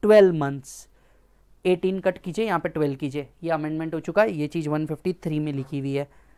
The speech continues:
क्योंकि दोनों का टाइम लिमिट वन फिफ्टी थ्री वन में लिखा है, चाहे वन फ़ोर्टी थ्री वन का हो या वन, अ,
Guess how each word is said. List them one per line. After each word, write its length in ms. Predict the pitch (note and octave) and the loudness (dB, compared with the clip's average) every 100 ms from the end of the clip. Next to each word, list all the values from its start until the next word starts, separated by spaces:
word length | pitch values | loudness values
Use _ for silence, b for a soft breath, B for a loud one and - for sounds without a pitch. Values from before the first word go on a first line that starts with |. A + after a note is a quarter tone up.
| _ - - _ - | _ -20 -20 _ -4
क्योंकि 180 | E3+ F3 | -2 0
दोनों 320 | D3 E3 F3 | 0 0 2
का 120 | F#3+ | 0
टाइम 280 | F3+ F3 E3+ | 0 0 0
लिमिट 320 | E3 G#3+ - - | -2 -4 -6 -6
वन 220 | D#3+ E3 | -4 -4
फिफ्टी 280 | D#3+ - E3 | -6 -4 -2
थ्री 180 | G3+ | -2
वन 140 | G#3+ D#3 | 0 -2
में 160 | D3+ | -2
लिखा 200 | C#3 C#3 | -6 -6
है, 80 | C3+ | -8
चाहे 200 | C3 D#3 | -4 -4
वन 180 | D3+ D#3 | -4 -6
फ़ोर्टी 220 | D#3 E3 | -8 -8
थ्री 180 | E3 E3+ | -10 -8
वन 180 | E3 E3 | -6 -4
का 120 | F3 | -4
हो 220 | E3 A3+ | -2 -4
या 280 | G#3 C#3 F3+ | -4 0 0
वन, 280 | D#3 D3+ D#3 _ _ - | 0 -6 -10 _ _ -12
अ, 380 | C#3 C#3 C3+ C3 | -6 -4 -4 -6